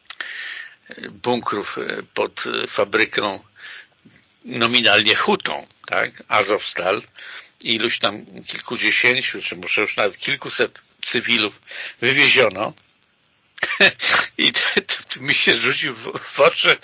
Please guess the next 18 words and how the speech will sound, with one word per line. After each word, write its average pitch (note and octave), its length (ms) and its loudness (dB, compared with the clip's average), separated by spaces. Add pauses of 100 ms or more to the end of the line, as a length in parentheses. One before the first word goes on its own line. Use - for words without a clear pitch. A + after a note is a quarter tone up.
(300)
obrazek C#3 680 6 (160)
<laughs> - 240 6
z - 60 -2
tego A#2+ 320 4
wywiezienia, A2+ 800 4 (1040)
jak G2+ 240 0
tam, G#2+ 160 0
e, - 40 -14 (800)
pracownicy, G#2+ 920 -2
czy G#2 200 -6 (160)
s-, - 220 -10 (280)
służbiści, - 960 0 (120)
oficerowie, - 840 -4
czy - 160 -6
jak F2 160 -8
ich - 140 -12
tam F2 180 -8
nazwać, F#2+ 500 -8